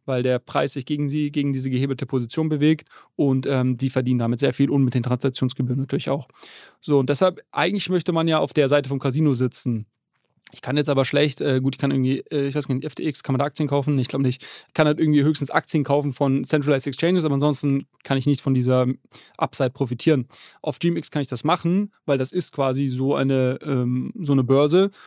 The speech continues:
und dadurch, dass ich diesen, ähm, G M X-Token halte oder G L P, es gibt noch einen zweiten, da komme ich gleich dazu, kriege ich quasi einen Teil der,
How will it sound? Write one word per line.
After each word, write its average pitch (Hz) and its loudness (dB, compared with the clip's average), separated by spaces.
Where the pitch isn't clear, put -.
und 147 0
dadurch, 143 0
dass 135 -2
ich 127 -6
diesen, 127 -4
ähm, 131 -6
G 139 -6
M 135 -4
X-Token 165 -4
halte 180 2
oder 147 0
G 143 -2
L 127 0
P, 196 -2
es 165 -8
gibt - -6
noch 127 0
einen 131 0
zweiten, 156 -2
da 127 -2
komme 156 -4
ich 143 -4
gleich 151 0
dazu, 175 2
kriege 175 0
ich 165 -4
quasi 151 0
einen 135 2
Teil 151 2
der, 139 2